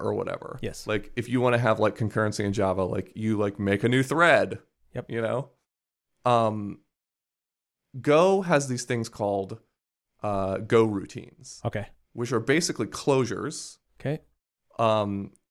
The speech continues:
Speaker 1: where the, the syntax is just func and then arrows bracket.
Speaker 2: Okay.
Speaker 1: You know? So it's func.
Speaker 2: Yep.
Speaker 1: That's just, like, a closure.
Speaker 2: Yep.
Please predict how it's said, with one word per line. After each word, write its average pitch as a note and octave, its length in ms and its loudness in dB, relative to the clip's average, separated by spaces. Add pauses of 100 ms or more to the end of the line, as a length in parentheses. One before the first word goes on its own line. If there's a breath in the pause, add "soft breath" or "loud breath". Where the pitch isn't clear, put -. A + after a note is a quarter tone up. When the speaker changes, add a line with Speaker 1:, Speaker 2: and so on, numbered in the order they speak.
(440)
Speaker 1:
where A2 400 0
the, G#2+ 400 2
the A2+ 100 -2
syntax B2 380 -2
is G#2 80 -8
just G2+ 160 -6
func A2+ 460 -4 (560)
and G#2 180 -4
then G2+ 360 0 (100)
arrows G#2 420 2
bracket. - 400 -6 (300)
Speaker 2:
Okay. B2+ 340 2
Speaker 1:
You G#2+ 100 -8
know? A2+ 200 -10 (600)
So A2+ 200 0
it's G2+ 140 -8
func. A#2 440 -4 (180)
Speaker 2:
Yep. A#2+ 200 -6
Speaker 1:
That's A2 260 2
just, - 160 -4
like, A2 120 2
a G2+ 60 -2
closure. G2+ 380 -6 (220)
Speaker 2:
Yep. C3 180 -6